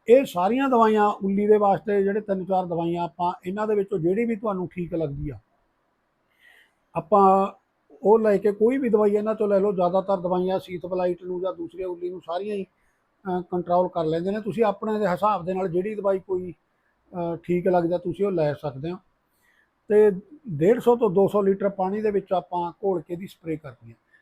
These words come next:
ਤੇ ਇਸੇ ਵੇਲੇ ਨਾਲ ਹੀ ਆਪਾਂ ਨੂੰ ਲੋੜ ਪੈਣੀ ਹੈ ਹੁਣ, ਕਿਉਂਕਿ ਤੇਲੇ ਦਾ ਵੀ ਕਾਫੀ ਜ਼ਿਆਦਾ, ਅਹ, ਅਟੈਕ ਹੈਗਾ, ਤੇ ਇਨ-,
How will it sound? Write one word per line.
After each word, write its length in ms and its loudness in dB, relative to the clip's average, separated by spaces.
ਤੇ 280 0
ਇਸੇ 200 8
ਵੇਲੇ 240 8
ਨਾਲ 300 8
ਹੀ 80 8
ਆਪਾਂ 240 2
ਨੂੰ 120 -2
ਲੋੜ 200 6
ਪੈਣੀ 260 -4
ਹੈ 60 0
ਹੁਣ, 160 -2
ਕਿਉਂਕਿ 300 -6
ਤੇਲੇ 380 0
ਦਾ 160 4
ਵੀ 260 -4
ਕਾਫੀ 260 -4
ਜ਼ਿਆਦਾ, 400 0
ਅਹ, 360 -8
ਅਟੈਕ 320 -2
ਹੈਗਾ, 300 2
ਤੇ 260 -8
ਇਨ-, 160 -6